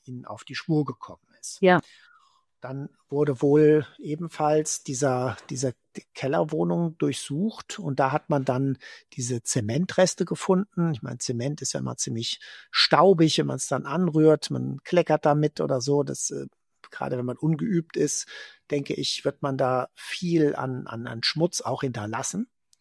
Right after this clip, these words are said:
Speaker 2: Mhm.
Speaker 1: Und natürlich auch dort noch weitere Gewebeanteile, Blutanteile, sicherlich nicht mehr so viel Blut wie in der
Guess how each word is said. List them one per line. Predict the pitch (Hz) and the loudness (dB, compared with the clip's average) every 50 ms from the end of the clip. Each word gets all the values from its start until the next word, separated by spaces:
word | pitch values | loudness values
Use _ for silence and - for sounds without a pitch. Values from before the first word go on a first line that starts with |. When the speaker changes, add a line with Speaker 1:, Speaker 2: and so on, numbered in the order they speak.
| - - - | -12 2 6
Speaker 2:
Mhm. | 196 196 185 180 196 220 - - _ _ _ _ _ _ | 6 6 8 6 4 2 0 -4 _ _ _ _ _ _
Speaker 1:
Und | - 170 147 156 185 196 196 - - | -2 0 2 2 0 0 -2 -2 0
natürlich | 165 151 - - 151 147 156 156 - - - | 0 -2 0 2 0 0 0 -2 -6 -4 -6
auch | 131 - | -6 -6
dort | - - 117 110 120 139 156 151 - - 156 | -4 -4 -2 -2 2 0 0 0 -2 -6 -6
noch | 143 123 120 | -6 -4 -4
weitere | 131 113 127 147 - 139 135 | -4 -4 -4 -4 -4 -6 -4
Gewebeanteile, | 123 123 107 127 135 147 - 156 - 135 131 139 139 - - 131 131 131 131 131 131 | -6 -4 -4 -4 -4 -2 -2 -4 -4 -4 -8 -8 -8 -6 -4 -2 0 0 0 0 -2
Blutanteile, | - _ 120 113 139 185 226 - - 135 143 147 151 151 - - - 151 147 147 147 147 147 151 143 - _ | -2 _ -8 -4 -2 -2 -2 -2 -2 -4 -4 -4 -4 -6 -6 -6 -2 0 0 2 4 4 2 2 0 -2 _
sicherlich | - - 139 - - 131 123 123 - - | -12 -8 -6 -4 -4 -4 -4 -6 -6 -6
nicht | 156 165 - - | -6 -8 -6 -4
mehr | 156 143 | -4 -2
so | 131 147 139 | -2 -2 -4
viel | - - 135 | -2 -4 -6
Blut | 120 127 131 131 151 - - - | -4 -4 -4 -2 -2 -4 -4 -4
wie | 135 127 127 131 131 - - - - - - _ _ _ | -2 0 0 0 -2 -2 -8 -18 -20 -20 -20 _ _ _
in | - 127 117 113 | -14 -12 -12 -10
der | 117 117 113 117 117 113 | -10 -12 -12 -12 -14 -16